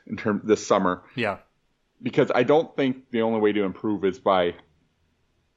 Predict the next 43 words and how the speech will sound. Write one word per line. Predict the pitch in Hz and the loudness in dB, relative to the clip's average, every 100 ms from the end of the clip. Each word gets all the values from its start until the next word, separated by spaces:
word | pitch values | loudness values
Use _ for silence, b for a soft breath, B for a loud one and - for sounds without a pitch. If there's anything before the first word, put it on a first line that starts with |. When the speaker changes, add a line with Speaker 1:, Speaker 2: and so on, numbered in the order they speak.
| - | -10
Speaker 1:
a | 104 | -10
trade. | - 127 98 87 | -2 2 2 0
I | 90 | -4
think | 120 117 _ _ _ _ _ | -6 -6 _ _ _ _ _
this | 120 151 | -6 0
is | |
a | 123 | 0
really | 98 120 104 | 2 2 2
young | 98 87 | 0 -4
team. | - - 78 - _ | -6 -10 -10 -14 _
That, | - - | -4 -2
that's | - 170 - | -2 -4 -2
the | 160 | 0
advantage | 123 120 127 120 - - | 2 2 0 -4 -8 -6
the | 113 | -4
Wolves | 107 117 113 | 0 -2 -2
have | 90 | -16
had | 95 110 110 | -4 0 0
over | 101 107 104 | -2 -6 -6
all | 107 110 | -2 -2
the | 104 | 0
other | 104 92 | -4 -6
teams | - 98 85 | -8 -12 -10
in | |
the | 87 | -8
West, | 87 90 - | -4 -4 -4
is | 98 | -6
that | 98 - | -6 -4
we | 98 | -2
are | 98 | -2
really, | 87 107 104 | 2 0 0
we | 113 117 | 2 4
are | 110 | 4
a | 95 | 2
playoff | - 151 139 - | 2 2 2 -2
team. | 131 120 | -6 -6
We're | 113 127 | 0 0
the | 117 | 0
youngest | 98 131 131 131 | -2 -2 -4 -8
team | 127 101 | -10 -8
in | 101 | -8
the | |
playoffs. | - - - - | -8 -8 -10 -14